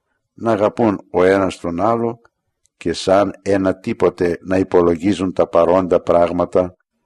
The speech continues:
από κάθε δε πλούτο να προτιμούν την εντολή του Θεού που λέγει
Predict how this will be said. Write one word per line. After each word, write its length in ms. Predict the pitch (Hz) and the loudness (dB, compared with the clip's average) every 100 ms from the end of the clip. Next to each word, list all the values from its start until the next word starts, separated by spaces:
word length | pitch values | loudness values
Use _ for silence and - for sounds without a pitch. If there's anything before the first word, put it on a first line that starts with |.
| _ _ _ | _ _ _
από 380 | 92 92 98 - | -6 0 0 0
κάθε 360 | - 135 - 95 | 0 -2 0 0
δε 200 | 87 92 | 2 0
πλούτο 640 | - 92 95 95 90 87 | 0 0 2 2 0 0
να 180 | - 92 | -4 -4
προτιμούν 720 | - 92 - 90 82 92 87 | 0 0 0 -2 -2 -2 -2
την 200 | - 92 | -4 -4
εντολή 480 | 90 82 82 82 92 | -4 -2 -2 -2 -4
του 180 | - 82 | -4 -6
Θεού 400 | - 80 87 85 | -2 -2 0 -2
που 100 | 85 | -4
λέγει 520 | 82 87 90 82 82 | -2 -2 -2 -4 -10